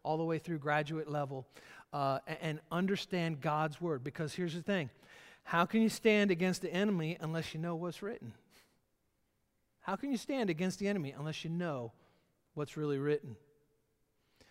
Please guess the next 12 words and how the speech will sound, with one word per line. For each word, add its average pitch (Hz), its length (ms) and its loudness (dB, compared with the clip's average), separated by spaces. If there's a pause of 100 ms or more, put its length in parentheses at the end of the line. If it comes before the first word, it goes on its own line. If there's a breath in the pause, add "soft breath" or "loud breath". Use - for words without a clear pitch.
(160 soft breath)
And 151 120 -6
so 160 240 0 (1300 loud breath)
memorizing 196 720 4
the 185 80 2
Bible, 156 400 2
understanding 175 720 0
it, 175 120 -4
it 160 180 -2
is 151 200 -4
really 165 240 0
kinda 160 260 -4
tough. 160 280 -2